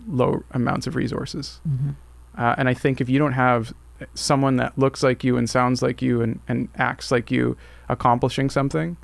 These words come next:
Speaker 1: then I think the confidence might not be there. And confidence is really important when you're raising money to, to get something done.
Speaker 2: Mm-hmm.
Speaker 1: So, um,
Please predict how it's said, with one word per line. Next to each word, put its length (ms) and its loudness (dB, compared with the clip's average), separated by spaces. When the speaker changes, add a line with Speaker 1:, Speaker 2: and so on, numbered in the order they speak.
Speaker 1:
then 280 2
I 140 0
think 540 -2
the 120 -2
confidence 840 0
might 220 0
not 240 0
be 140 2
there. 180 4
And 200 -6
confidence 360 -2
is 140 -2
really 240 2
important 380 0
when 80 0
you're 180 -2
raising 180 -2
money 180 -2
to, 140 -4
to 160 -10
get 140 -2
something 280 -4
done. 200 -2
Speaker 2:
Mm-hmm. 140 -4
Speaker 1:
So, 420 0
um, 300 -2